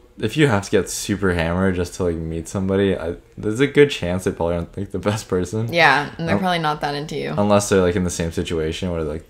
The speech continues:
Speaker 1: I don't know, maybe their friends drag them out or something, but again,
Speaker 2: Yeah.
Speaker 1: it's, like, it's kinda rare, I guess, or, like, the chance of that happening is pretty low.
Speaker 2: Yeah, and, like, be, at our age, like, like we kinda touched on earlier, like, most of the time people are just trying to get into a relationship 'cause there's nothing else to do.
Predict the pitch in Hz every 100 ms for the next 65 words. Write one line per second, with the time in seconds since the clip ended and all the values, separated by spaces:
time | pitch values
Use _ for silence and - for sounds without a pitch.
0 | - - _ - - 76 78 78 78 78
1 | - 82 82 - 90 92 92 92 92 98
2 | 92 92 104 78 78 - 160 156 156 -
3 | - - - - _ - _ _ - -
4 | - _ - - - 82 76 76 73 80
5 | - 90 85 85 82 85 82 85 90 90
6 | 87 82 98 90 87 85 85 90 85 -
7 | 85 85 85 87 - - - 185 175 175
8 | 143 175 175 175 - - - - - 170
9 | 180 175 - 175 202 - 160 160 170 170
10 | 160 165 160 160 170 160 170 156 160 156
11 | 147 151 151 170 165 160 160 156 165 196
12 | 208 220 214 214 202 170 175 170 165 165
13 | 170 165 160 156 156 151 156 156 175 170
14 | 165 156 160 160 156 156 156 - - 156
15 | 175